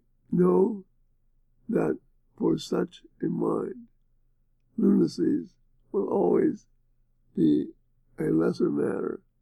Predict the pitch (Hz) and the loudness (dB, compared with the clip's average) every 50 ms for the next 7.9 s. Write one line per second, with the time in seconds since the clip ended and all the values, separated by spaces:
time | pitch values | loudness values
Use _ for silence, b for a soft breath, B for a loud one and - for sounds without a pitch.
0 | _ _ _ _ _ - 139 - - - - 160 170 165 156 139 127 - - 90 | _ _ _ _ _ -10 -8 -8 -6 -4 -2 -2 0 0 0 -2 -2 -2 -4 -4
1 | - - _ _ _ _ _ _ _ _ _ _ _ - 147 151 - 139 151 147 | -4 -6 _ _ _ _ _ _ _ _ _ _ _ -2 0 0 0 0 0 -2
2 | - - _ _ _ _ _ _ _ _ - 190 - - 147 - 151 - 139 135 | -4 -6 _ _ _ _ _ _ _ _ -8 -4 -2 0 0 0 -2 -4 -4 -6
3 | - - - - _ _ _ _ _ - - 147 - - 87 - 214 220 _ _ | -6 -8 -10 -14 _ _ _ _ _ -2 0 0 0 0 -2 -4 -10 -16 _ _
4 | _ _ _ _ _ _ _ _ _ _ _ _ _ _ _ _ _ _ _ _ | _ _ _ _ _ _ _ _ _ _ _ _ _ _ _ _ _ _ _ _
5 | _ _ _ _ _ _ _ _ _ _ _ _ _ _ _ _ _ _ - - | _ _ _ _ _ _ _ _ _ _ _ _ _ _ _ _ _ _ -10 -8
6 | - - - - 156 156 156 147 - - 151 147 - 165 156 151 151 - 180 175 | -8 -4 -4 -2 0 0 0 0 0 -2 -4 -4 -4 -2 -2 -2 -2 -4 -6 -8
7 | - _ _ _ _ _ _ _ _ _ - - - - - - - | -14 _ _ _ _ _ _ _ _ _ -8 -4 -4 -2 -2 -4 -6